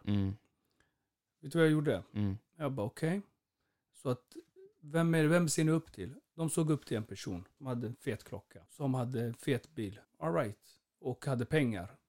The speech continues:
Speaker 1: Mm.
Speaker 2: Okej. Då ringde en polare som var V D för en bank. Jag bara, "Kan inte du åka till Vårberg? Vi ska träffas, klargöra läget." Jag bara, "Fredag kväll." Han bara, "Va?"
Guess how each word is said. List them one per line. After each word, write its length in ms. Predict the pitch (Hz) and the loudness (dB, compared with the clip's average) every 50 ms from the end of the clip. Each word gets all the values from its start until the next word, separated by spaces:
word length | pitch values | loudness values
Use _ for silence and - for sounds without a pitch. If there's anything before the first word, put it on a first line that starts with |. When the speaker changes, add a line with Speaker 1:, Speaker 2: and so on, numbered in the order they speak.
| _ | _
Speaker 1:
Mm. 220 | - 113 107 101 98 | -6 -4 -4 -4 -2
Speaker 2:
Okej. 240 | - 147 120 113 - _ _ _ _ _ _ _ _ _ _ _ _ _ _ _ _ | -4 -4 -4 -4 -8 _ _ _ _ _ _ _ _ _ _ _ _ _ _ _ _
Då 100 | - 143 | -6 0
ringde 260 | 139 151 156 151 147 | 2 4 4 6 4
en 80 | 135 127 | 4 2
polare 480 | - - 139 127 120 123 139 151 175 - - - | 2 0 0 2 2 2 2 0 -2 -4 -6 -4
som 200 | 135 120 117 113 | -2 -2 0 0
var 460 | 113 110 110 107 107 107 110 110 107 | 0 0 0 -2 -2 -4 -4 -6 -6
V 280 | 110 113 123 127 120 | -6 -2 -2 -2 0
D 200 | 117 127 120 113 | 0 0 -2 -2
för 160 | 110 - - 113 | -4 -4 -6 -4
en 160 | 113 110 107 | -4 -4 -4
bank. 460 | 110 127 156 190 190 - - - - _ _ _ _ _ _ _ _ _ _ _ _ _ _ _ _ _ _ _ | -4 -4 -4 -4 -6 -8 -14 -20 -20 _ _ _ _ _ _ _ _ _ _ _ _ _ _ _ _ _ _ _
Jag 120 | - 120 - | -10 -8 -4
bara, 220 | 131 110 104 107 - _ _ _ _ _ _ | -4 -4 -4 -4 -8 _ _ _ _ _ _
"Kan 140 | - 156 139 | -4 -4 -4
inte 160 | 131 - 147 | -2 -2 -2
du 60 | 135 | 0
åka 260 | 123 113 110 - 120 117 | 0 -2 -2 -4 -6 -6
till 140 | - 123 | -4 -4
Vårberg? 520 | 120 135 135 123 113 117 117 101 101 110 147 _ _ _ _ _ _ _ | -2 0 0 -2 -2 -4 -6 -6 -6 -6 -8 _ _ _ _ _ _ _
Vi 100 | - 143 127 | -20 -16 -16
ska 160 | - - 127 | -10 -10 -10
träffas, 580 | - 135 120 - - - 107 104 - - - - - | -6 -6 -8 -8 -8 -8 -8 -8 -8 -8 -12 -12 -4
klargöra 340 | - 120 117 113 113 110 113 | -2 -2 0 0 0 -2 -2
läget." 480 | 113 113 113 110 104 104 107 104 - _ - | -2 -4 -4 -6 -6 -6 -8 -8 -10 _ -12
Jag 160 | - 117 110 | -10 -10 -8
bara, 100 | 120 113 | -8 -8
"Fredag 420 | - - - 127 120 113 110 101 | -8 -4 -2 0 0 2 0 -2
kväll." 360 | - - - - 104 92 92 98 | -6 -8 -8 -8 -8 -8 -6 -8
Han 240 | 104 110 110 98 92 | -8 -10 -10 -10 -10
bara, 160 | 85 80 82 | -12 -14 -14
"Va?" 260 | 82 95 101 131 139 | -14 -14 -12 -12 -14